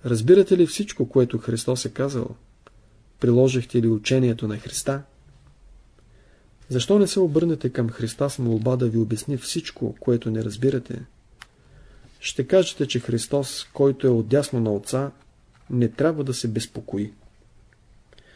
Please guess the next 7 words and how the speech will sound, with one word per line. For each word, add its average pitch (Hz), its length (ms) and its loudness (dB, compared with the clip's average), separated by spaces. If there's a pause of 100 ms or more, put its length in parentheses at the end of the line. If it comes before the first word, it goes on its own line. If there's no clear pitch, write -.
(520)
Значи, 151 360 2
ако 123 200 0
трябва 135 420 0
да 120 120 2
ви 113 100 4
обясни 110 380 2
нещо, 135 360 0